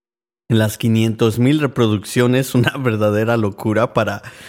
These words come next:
veinticinco, veintiséis capítulos que tenemos. Una verdadera locura en una plataforma solamente.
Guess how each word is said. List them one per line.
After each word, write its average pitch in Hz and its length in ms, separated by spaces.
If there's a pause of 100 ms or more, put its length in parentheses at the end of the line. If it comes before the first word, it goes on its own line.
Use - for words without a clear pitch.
(280)
veinticinco, 107 720
veintiséis 110 680
capítulos 110 760
que 110 120
tenemos. 110 680
Una 113 300
verdadera 107 540
locura 139 1000
en 165 460
una 110 300
plataforma 104 680
solamente. 107 760